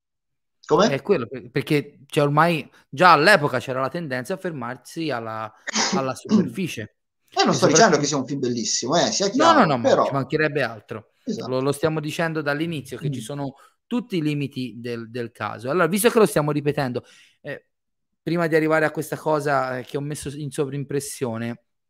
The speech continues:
Speaker 2: da quale, eh, quali credi siano stati gli elementi che hanno portato comunque un esteta assoluto come l'Argento fino a Inferno a cambiare,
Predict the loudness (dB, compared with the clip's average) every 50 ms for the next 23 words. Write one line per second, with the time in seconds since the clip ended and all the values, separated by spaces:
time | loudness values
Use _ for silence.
0 | _ _ _ _ _ _ _ _ _ _ _ _ _ _ _ _ _ _ _ _
1 | _ _ _ _ -14 -4 -2 -2 -2 0 0 0 0 0 -2 -2 -4 -6 -6 -2
2 | 0 2 2 2 2 0 0 0 0 0 -2 -2 -2 -2 -4 -4 -4 -6 -6 -4
3 | -2 -2 -2 -2 -4 -4 -4 -4 -6 -6 -6 -8 -8 -6 -6 -6 -6 -6 -8 -6
4 | -8 -8 -8 -4 _ 2 2 4 2 0 -4 -6 -4 -4 -4 -4 -4 -2 -2 -2
5 | -2 -2 -4 -6 -8 -10 -10 -6 -4 -4 -2 -2 -6 -8 -8 -10 -6 -4 -4 -2
6 | -2 -2 -4 -4 -8 -6 -6 -6 -6 -6 -4 -4 -4 -4 -6 -4 -2 0 0 0
7 | 0 0 -2 -6 -8 _ _ _ _ _ _ _ _ _ _ _ _ _ -8 -6
8 | -4 -4 -4 -4 -6 0 4 6 6 6 6 4 2 0 2 2 0 0 -2 -4
9 | -8 _ _ _ _ _ _ _ -10 -10 -10 -8 -6 -6 -6 -6 -4 -4 0 0
10 | 0 0 0 -2 -2 -2 -4 -6 -12 _ _